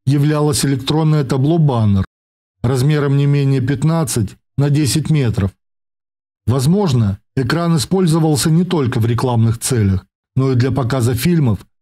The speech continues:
или трансляций, так как повернут был в сторону парковки и держался на мощном столбе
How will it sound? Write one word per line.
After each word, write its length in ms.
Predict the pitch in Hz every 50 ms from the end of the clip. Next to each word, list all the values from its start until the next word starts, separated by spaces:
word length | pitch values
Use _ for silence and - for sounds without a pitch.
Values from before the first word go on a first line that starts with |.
| _
или 160 | - 143 143 147
трансляций, 880 | 135 156 160 165 160 - - 143 120 110 104 - - - 98 92 101 - _ _ _ _ _ _
так 180 | 160 160 123
как 180 | - 151 113 -
повернут 480 | 160 156 160 185 208 196 185 170 139
был 180 | 113 120 117 113
в 40 | 117
сторону 460 | - - 160 160 165 165 160 165 147
парковки 680 | - 180 180 180 - 139 117 107 98 - - 101 98 - _ _ _ _ _
и 80 | - 120
держался 520 | 117 127 127 117 131 139 135 113 120 147
на 120 | 135 139 139
мощном 400 | 143 147 151 120 - 165 151 127
столбе 600 | - - 170 170 160 143 123 113 104 95 92 90